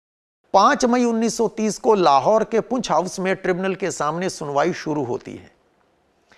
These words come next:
सरकार की ओर से तीन वकील खड़े थे, कार्डन नॉड, कलंदर अली खान और गोपाल लाल।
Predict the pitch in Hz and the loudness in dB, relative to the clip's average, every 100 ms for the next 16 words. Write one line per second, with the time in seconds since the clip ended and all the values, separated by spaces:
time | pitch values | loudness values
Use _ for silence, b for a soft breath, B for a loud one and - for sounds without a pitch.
0 | B B B - - 175 214 202 226 226 | B B B -4 0 2 6 6 4 2
1 | 208 202 - 226 - - 247 294 214 220 | 2 2 0 -4 -4 -2 0 0 -2 -2
2 | 202 190 160 180 196 175 143 139 - _ | -4 -2 0 0 0 0 0 -2 -12 _
3 | 175 175 180 170 151 160 202 185 170 165 | 2 4 4 0 2 4 2 0 -2 0
4 | 170 156 147 147 - 160 196 160 131 143 | 0 0 0 -4 -2 -2 0 -2 -2 -2
5 | 139 147 135 113 85 67 | 2 2 2 0 -2 -4